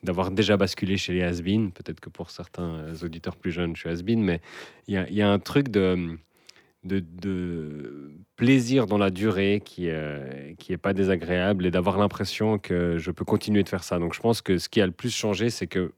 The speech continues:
maintenant je me repose peut-être un tout petit peu, euh, sur mes lauriers, euh, dans le sens positif du terme, si ça existe. C'est-à-dire que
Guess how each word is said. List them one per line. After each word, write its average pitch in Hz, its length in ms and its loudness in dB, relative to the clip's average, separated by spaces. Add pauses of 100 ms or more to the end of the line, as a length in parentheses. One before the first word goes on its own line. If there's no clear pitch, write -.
maintenant 98 280 2
je 98 120 -2
me 82 300 0 (600)
repose 110 380 0
peut-être 104 380 -2
un 98 60 0
tout 95 120 -10
petit - 160 -8
peu, 101 140 -2
euh, 85 800 0
sur 90 320 -6
mes 87 140 2
lauriers, 95 760 2
euh, 80 300 -4
dans 82 120 -4
le 85 80 -2
sens - 280 -4
positif 110 480 2
du 90 120 -4
terme, 90 280 -2
si - 100 -12
ça 90 140 -6
existe. 87 300 -10
C'est-à-dire 90 360 -4
que 87 220 -2